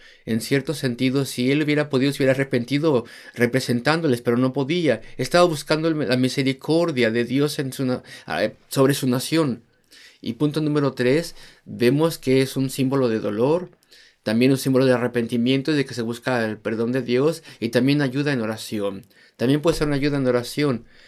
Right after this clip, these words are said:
Salmo treinta y cinco, versículo trece, en lo que a mí respecta, cuando yo estaba enfermo, yo tenía cenizas y me humillé con ayuno, y mi oración volvió a mi seno. Entonces,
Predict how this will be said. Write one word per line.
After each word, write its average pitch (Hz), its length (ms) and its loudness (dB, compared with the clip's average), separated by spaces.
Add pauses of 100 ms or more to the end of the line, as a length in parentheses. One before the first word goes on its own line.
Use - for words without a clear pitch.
(160)
Salmo 156 600 0
treinta 143 520 0
y 143 80 2
cinco, 139 480 0
versículo 123 540 -2
trece, 135 560 0 (180)
en 110 120 0
lo 131 80 2
que 135 80 -2
a - 20 2
mí 160 100 0
respecta, 123 800 0 (1200)
cuando 120 240 0
yo 139 60 4
estaba 151 240 0
enfermo, 123 560 0 (180)
yo 127 160 0
tenía 131 400 0
cenizas 120 580 -2
y 127 60 0
me 120 260 0
humillé 131 600 -2 (120)
con 117 480 -2 (120)
ayuno, 117 640 -4 (340)
y 113 120 -2
mi 120 100 4
oración 139 800 -2
volvió 120 520 2
a 120 40 -2
mi 110 140 -4
seno. 98 500 -10 (600)
Entonces, 131 960 -2